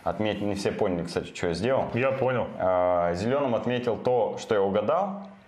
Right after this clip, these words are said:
Speaker 1: ну, что, ребята, я там предсказывал кому-то с первого по третье место, там, э, кому-то с четвёртого по седьмое и так далее. И из шестнадцати я угадал, по-моему, девять или десять, э, человек.
Speaker 2: Мгм.
Speaker 1: Двоих не угадал, в том числе себя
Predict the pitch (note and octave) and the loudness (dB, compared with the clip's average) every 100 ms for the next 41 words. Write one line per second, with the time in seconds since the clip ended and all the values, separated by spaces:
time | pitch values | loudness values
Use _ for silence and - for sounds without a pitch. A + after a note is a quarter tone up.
0 | - - - - A#2+ F2 E2+ - F#2 F2+ | -20 -18 -10 -4 -2 -2 -4 -2 0 2
1 | F#2+ G#2 F2 E2+ F2 E2+ E2+ - G2 F2+ | 2 0 0 0 0 -4 -4 -2 2 2
2 | D#2+ G2 G2 F#2+ D#2+ - F#2+ F2 E2+ - | 2 0 0 0 -2 0 0 0 0 -2
3 | - F#3+ D#3+ B2 A2 - F#2+ F2 E2 D2+ | 0 0 -2 0 -2 -2 -4 -2 -2 -4
4 | - D2+ D#2 D2+ D#2 G#2 G#2 G2 F#2 - | -6 -6 -4 -4 -2 0 0 -2 -4 -4
5 | G2+ G#2+ - - G2 C3 E3+ E3 F#2 F#2+ | 0 0 -2 -6 -2 0 0 -2 0 0
6 | F2 - - - - - - B2 A2+ A#2 | 0 -4 -12 -16 -18 -20 -8 -2 0 0
7 | - B2 B2 - A2 G2 C3+ - - - | -2 -2 -2 -2 -2 0 0 0 -4 -2
8 | G2 G#2 G#2 F#2+ G#2+ C3 A2 A2 F2 E2 | 2 2 2 2 2 2 2 0 -2 -2
9 | B2 G2 - E2+ D#2 G#2 - F2 - D2+ | -2 -2 -4 -4 -2 -2 -2 -8 -6 -2
10 | D#2+ D#2+ D#2 D#2 D#2 - - G2+ F#2+ C#2+ | 0 2 2 0 -2 -6 0 2 2 0
11 | - A2 F#2+ G#2+ G#2+ - - - - - | -2 -4 -2 -4 -4 -10 -18 -20 -14 -8
12 | - F#2 G#2+ C3+ C3 B2+ G2+ A2+ C#3+ E3+ | -2 0 2 2 0 0 2 2 2 2
13 | E3+ - A2 G2 - G2+ F2 - F#2+ E2+ | -2 -2 0 0 -2 -2 -2 -2 0 0